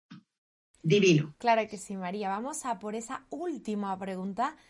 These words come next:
Speaker 2: en esta ronda
Speaker 1: Ujú.
Speaker 2: es la de Mar, que nos ve desde México en la plataforma de YouTube y nos pedía algún tip para esa transformación en nosotros mismos. Nos dice, "Realmente es una maravilla toda la información que aportas. Gracias".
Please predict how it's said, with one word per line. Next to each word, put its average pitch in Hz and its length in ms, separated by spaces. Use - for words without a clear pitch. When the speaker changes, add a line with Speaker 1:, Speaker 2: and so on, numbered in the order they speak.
Speaker 2:
en 214 160
esta 226 240
ronda 214 400
Speaker 1:
Ujú. 269 160
Speaker 2:
es 254 220
la 269 160
de 220 160
Mar, 208 500
que 247 100
nos 214 160
ve 208 100
desde 214 340
México 208 400
en 277 60
la 254 60
plataforma 208 520
de 226 120
YouTube 254 300
y 330 60
nos 381 160
pedía 262 380
algún 254 560
tip 247 280
para 226 240
esa 269 240
transformación 233 1000
en 202 100
nosotros 190 480
mismos. 190 560
Nos 220 160
dice, 214 520
"Realmente 262 720
es 247 140
una 247 140
maravilla 214 480
toda 233 220
la 233 100
información 190 680
que 170 60
aportas. - 440
Gracias". - 600